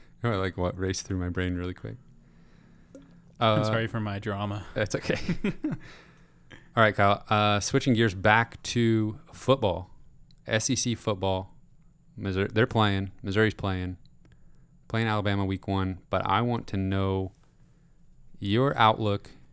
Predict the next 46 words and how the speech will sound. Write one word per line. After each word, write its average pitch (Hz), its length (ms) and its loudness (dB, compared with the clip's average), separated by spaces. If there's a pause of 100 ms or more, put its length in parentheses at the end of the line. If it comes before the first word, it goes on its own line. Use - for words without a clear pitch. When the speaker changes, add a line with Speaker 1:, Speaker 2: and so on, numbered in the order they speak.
(140)
Speaker 1:
for - 240 -2
the 92 120 -2
season 120 360 0
as 104 120 0
a 98 60 0
whole. 90 480 0 (1300)
And 95 160 -2
I 92 60 -2
just 107 160 -4
got 107 120 -2 (200)
two 135 180 0
easy 123 460 0
questions 98 360 -2
for - 120 -2
you 95 80 2
to 87 60 -2
answer. 80 380 -6 (280)
Speaker 2:
Two 139 120 -6
Speaker 1:
Who - 80 0
Speaker 2:
easy 113 240 -6
questions. - 360 -16
All - 80 -18
right. - 100 -18
Speaker 1:
who 131 180 4
do 147 60 2
you 147 60 2
think's 131 260 0
gonna 113 180 2
win 101 380 0 (200)
the - 120 -4
S 104 180 0
E - 40 -6
C - 140 -4
East, 95 500 -6 (520)
and 85 120 -8
who 87 60 -6
do 95 60 0
you 98 40 -2
think's 101 200 -4
gonna 95 140 -2
win 87 200 -2
the 90 100 -6
S 87 160 -8
E - 20 -14
C - 180 -8
West? 82 500 -10